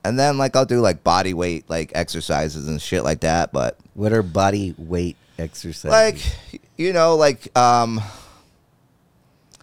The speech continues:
Speaker 1: like, doing sit-ups and stuff, or doing push-ups and stuff, using, you,
Speaker 2: Oh,
Speaker 1: not having to
Speaker 2: classic.
Speaker 1: use, yeah, like,
Speaker 2: Classic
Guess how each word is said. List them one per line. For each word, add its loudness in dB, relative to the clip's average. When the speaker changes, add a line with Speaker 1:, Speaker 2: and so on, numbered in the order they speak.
Speaker 1:
like, -4
doing 2
sit-ups 4
and -6
stuff, -2
or -2
doing 0
push-ups 0
and -10
stuff, -6
using, -4
you, -2
Speaker 2:
Oh, 4
Speaker 1:
not 6
having 4
to 0
Speaker 2:
classic. 0
Speaker 1:
use, -2
yeah, 4
like, 2
Speaker 2:
Classic 0